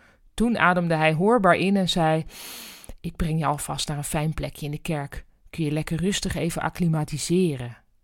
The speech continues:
En dus zat Kavia even later in haar eentje op een harde kerkbank. "Wat doe ik hier?" vroeg ze zich af. Haar hoed jeukte en ze probeerde voorzichtig onder de rand te krabben.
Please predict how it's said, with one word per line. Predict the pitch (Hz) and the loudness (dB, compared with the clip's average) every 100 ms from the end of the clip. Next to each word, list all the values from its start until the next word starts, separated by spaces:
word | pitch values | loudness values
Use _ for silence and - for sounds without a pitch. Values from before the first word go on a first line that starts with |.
| _ _ _ _ - - | _ _ _ _ -20 -6
En | 190 196 | 0 2
dus | 262 294 - | 2 0 -2
zat | 185 165 | -4 -2
Kavia | 170 175 180 185 165 | 0 0 0 0 0
even | - 175 - | 0 -4 -2
later | 165 170 175 170 | -2 -2 -2 -4
in | 165 | -2
haar | 160 | -2
eentje | - 175 180 196 | 0 -2 -2 -4
op | - | -4
een | 160 | -4
harde | 143 156 156 | 0 0 -2
kerkbank. | - 147 139 143 131 131 - - _ _ _ | -4 -4 -4 -8 -8 -10 -18 -20 _ _ _
"Wat | 180 185 | -6 -4
doe | 165 226 285 226 | 0 6 6 6
ik | 165 | 2
hier?" | 156 143 139 | 0 -2 -4
vroeg | - 147 - | -4 -6 -4
ze | 165 | -4
zich | 151 - | -4 -4
af. | 139 131 - - - _ _ | -6 -6 -12 -20 -20 _ _
Haar | - 151 | -4 0
hoed | 151 240 - | 4 2 2
jeukte | 185 180 180 - 196 - - | 4 4 4 -2 -6 -6 -12
en | - | -6
ze | 165 160 | -6 -4
probeerde | 156 156 165 160 | -4 -2 -2 -2
voorzichtig | - 151 185 - 196 | -4 -4 -2 -2 -6
onder | - 175 165 | -4 -2 0
de | 160 | -2
rand | 156 165 151 | 0 0 -2
te | - | -8
krabben. | - 139 131 131 | -8 -6 -8 -8